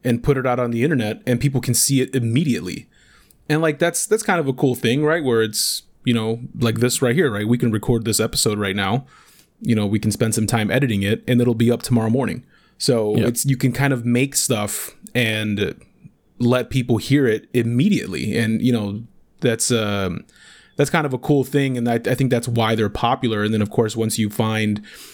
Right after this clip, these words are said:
Speaker 1: you know, a podcast that, that you really like, that talks about stuff that you're into, um, and then you end up finding more that are similar. And, um, yeah, I mean, I think it's just a, it's a, it's a way that a lot of people have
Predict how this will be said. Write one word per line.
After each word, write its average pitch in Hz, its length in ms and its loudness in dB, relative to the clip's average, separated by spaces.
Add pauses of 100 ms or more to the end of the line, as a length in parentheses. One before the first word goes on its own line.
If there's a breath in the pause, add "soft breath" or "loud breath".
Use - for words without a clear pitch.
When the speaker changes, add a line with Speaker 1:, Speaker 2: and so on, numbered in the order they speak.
(140)
Speaker 1:
you 120 120 2
know, 113 100 2
a 110 80 0
podcast 113 600 -2
that, 107 320 0
that 107 100 2
you 175 200 4
really 123 220 2
like, 113 300 -2
that 110 120 0
talks 117 240 0
about 113 340 -4
stuff 123 260 0
that 104 120 0
you're 135 220 4
into, 104 460 0 (460 loud breath)
um, 107 220 0
and 110 80 0
then 110 100 0
you 113 180 2
end 113 100 0
up 104 120 -2
finding 110 360 0
more 135 300 4
that 131 180 2
are 104 80 0
similar. 101 600 0 (520 loud breath)
And, 104 400 0
um, 101 380 0
yeah, 135 240 4
I 123 100 2
mean, 123 120 2
I 120 80 0
think 139 200 0
it's 120 160 0
just 127 220 0
a, 120 220 2
it's 123 160 0
a, 113 120 0
it's 127 180 -2
a 120 60 2
way 117 220 2
that 117 220 0
a 113 60 0
lot 117 200 2
of 113 120 -8
people 120 420 2
have 110 720 -4